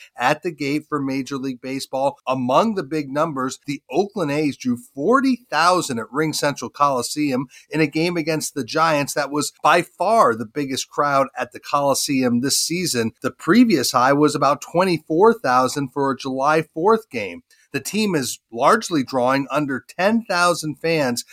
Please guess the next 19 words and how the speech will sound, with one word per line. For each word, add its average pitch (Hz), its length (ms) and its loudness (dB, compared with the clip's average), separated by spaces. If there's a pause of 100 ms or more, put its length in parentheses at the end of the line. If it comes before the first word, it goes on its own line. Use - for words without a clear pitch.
(120)
so 151 180 2
to 131 100 0
draw 147 280 4
forty 190 440 2
thousand 170 500 2
on 123 160 0
a - 20 -4
Saturday, 165 680 0 (200)
very 131 680 4 (220)
noteworthy. 117 680 0 (180)
Meanwhile, 156 520 2
baseball 170 580 0
buzz 165 380 0
is 143 200 -4
beginning 151 560 0
to 135 120 -2
grow 147 440 4
in 113 200 -4
Baltimore 120 800 2